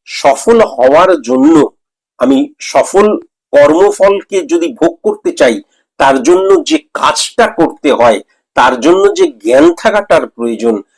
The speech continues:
সেগুলো কিন্তু এই জাতকের মধ্যে বিন্দুমাত্র লক্ষ্য করা যাচ্ছে না। সাত নাম্বার ঘরটা কিন্তু কুম্ভের ঘর, সাত নাম্বার ঘরটা কুম্ভের ঘর,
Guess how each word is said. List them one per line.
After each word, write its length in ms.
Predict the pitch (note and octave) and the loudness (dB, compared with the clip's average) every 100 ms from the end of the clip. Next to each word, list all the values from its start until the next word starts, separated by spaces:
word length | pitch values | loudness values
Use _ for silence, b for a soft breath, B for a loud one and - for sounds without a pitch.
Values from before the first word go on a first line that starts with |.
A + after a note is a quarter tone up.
| _ | _
সেগুলো 360 | - C4+ C#4 E4+ E4 | -10 -2 2 2 2
কিন্তু 400 | C#4+ A3+ - - | 0 0 -6 -4
এই 200 | B2+ A3+ | -4 -2
জাতকের 480 | A#2+ B2 C3 C#3 A#2+ | -2 -2 -4 -2 -2
মধ্যে 420 | A#2 - A2 G2+ _ _ - | -4 -4 -6 -6 _ _ -2
বিন্দুমাত্র 640 | B2+ B2+ B2 A#2+ - E3 | 0 2 2 0 0 0
লক্ষ্য 280 | E3 - A#2 | 0 0 -2
করা 200 | G#2+ G#2 | -2 -2
যাচ্ছে 420 | G2 F#2 - G#2+ | -2 -6 -8 -4
না। 240 | G#2 F#2+ - _ _ _ _ _ _ - | -2 -2 -6 _ _ _ _ _ _ -12
সাত 420 | - - C#3+ C#3+ | -6 -2 -2 0
নাম্বার 420 | F#3 G#3 A#3+ B3+ A#3 | 2 2 2 0 0
ঘরটা 400 | - D3 - F3+ | -4 -4 -4 -4
কিন্তু 420 | G3 F#3+ - F#3+ | -4 -10 -12 -14
কুম্ভের 560 | - F#3+ G3 F3+ G#3+ | -8 -6 -2 2 2
ঘর, 260 | - G2+ G#2 _ | 0 -4 -8 _
সাত 300 | - C#3+ - | -8 -6 -2
নাম্বার 400 | E3+ F3+ F#3+ F#3+ | 0 0 2 -2
ঘরটা 320 | - - - | -2 -6 -4
কুম্ভের 540 | D#3+ - G3+ G3 F3+ C#3+ | -6 -6 -6 0 0 0
ঘর, 260 | - C3 | -2 -4